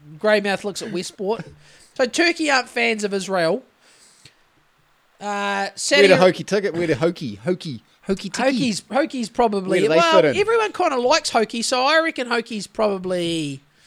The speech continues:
Speaker 1: Ooh, um, hard to say 'cause a lot of those countries, they're not that popular. <laughs> Like, you lo-, you look at, look at the popular countries that aren't that popular, and it's like,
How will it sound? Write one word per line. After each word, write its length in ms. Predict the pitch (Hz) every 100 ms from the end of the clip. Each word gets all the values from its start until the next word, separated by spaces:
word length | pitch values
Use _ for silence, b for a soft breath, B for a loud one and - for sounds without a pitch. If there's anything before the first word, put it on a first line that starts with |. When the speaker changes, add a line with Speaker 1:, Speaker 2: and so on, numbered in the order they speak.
| b b b - 147
Speaker 1:
Ooh, 720 | 190 190 175 156 143 135 127 110 b b b b b b
um, 640 | 196 208 214 214 214 208 175
hard 320 | - 240 277 277
to 80 |
say 300 | 214 262 240
'cause 240 | 196 160 - b b b b b -
a 40 |
lot 180 | 185 240
of 60 | 262
those 200 | 240 - -
countries, 520 | - 214 196 196 156 - _ _ -
they're 120 | 165
not 200 | 180 180
that 180 | 170 -
popular. 460 | 175 170 156 165 - - -
<laughs> 220 | - -
Like, 160 | 208
you 80 | 220 247
lo-, 80 |
you 140 | 233 262
look 120 | 285
at, 120 | 277 269
look 120 | 285
at 100 | 285
the 140 | 254
popular 380 | - - 247 233 147
countries 360 | 220 233 220 220
that 100 | 208
aren't 120 | 208 202
that 180 | 185 -
popular, 380 | 214 233 247
and 120 | 233 214
it's 160 | 185
like, 160 | 208